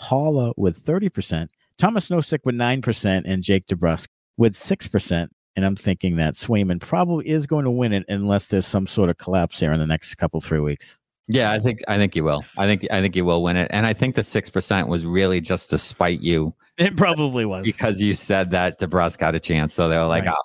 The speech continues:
Speaker 2: fuck this guy.
Speaker 1: Yeah.
Speaker 2: He has no chance. He's not winning it." So,
Speaker 1: You,
Speaker 2: uh,
Speaker 1: <laughs> you
Speaker 2: I,
Speaker 1: know,
Speaker 2: I, <laughs> I think that was just a,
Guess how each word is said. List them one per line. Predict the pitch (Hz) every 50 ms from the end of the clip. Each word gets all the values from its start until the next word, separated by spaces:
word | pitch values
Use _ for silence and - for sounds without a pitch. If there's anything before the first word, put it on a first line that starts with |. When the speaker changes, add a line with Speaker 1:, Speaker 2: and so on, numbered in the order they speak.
| - -
Speaker 2:
fuck | - 92 92 - -
this | 87 95 101 107
guy. | - 78 78 78 82 82 - _ _ _ _ -
Speaker 1:
Yeah. | 90 85
Speaker 2:
He | 95 98 98
has | 90 82 82
no | 95 92 92 92
chance. | - - 85 82 80 76 76 - -
He's | 92 90 78
not | 85 82 80 76
winning | 78 78 78 80 78
it." | 78 78 - _ _ _ _ -
So, | - - 85 80 76 76 -
Speaker 1:
You, | 143 147 156 139
Speaker 2:
uh, | 76 -
Speaker 1:
<laughs> | 113 -
you | 185 -
Speaker 2:
I, | -
Speaker 1:
know, | - - 175
Speaker 2:
I, | - - 123 131 - - - -
<laughs> | - - - - - - - 214
I | -
think | 185 196 185 -
that | 151 143
was | 143 139 120 104
just | - 127 - -
a, | 113 87